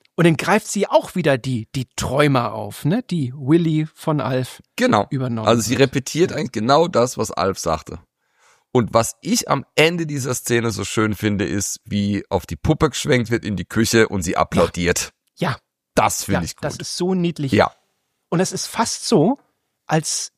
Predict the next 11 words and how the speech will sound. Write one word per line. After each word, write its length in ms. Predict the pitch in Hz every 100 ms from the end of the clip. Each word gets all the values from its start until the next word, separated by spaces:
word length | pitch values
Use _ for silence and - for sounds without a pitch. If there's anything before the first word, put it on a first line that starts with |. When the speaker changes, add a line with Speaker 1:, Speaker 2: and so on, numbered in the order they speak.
| _ -
Speaker 1:
durchbräche 1000 | 156 - - 143 127 160 208 - 233 302 _ _ -
Alf 420 | 143 185 254 -
in 160 | 151 139
diesem 240 | 190 185
Moment 280 | 160 160 -
die 80 | 147
vierte 460 | - 156 - 131
Wand, 400 | 135 170 269 - _ _ _ _ _ -
da 100 | 160
ja 140 | 160
das 240 | 143 -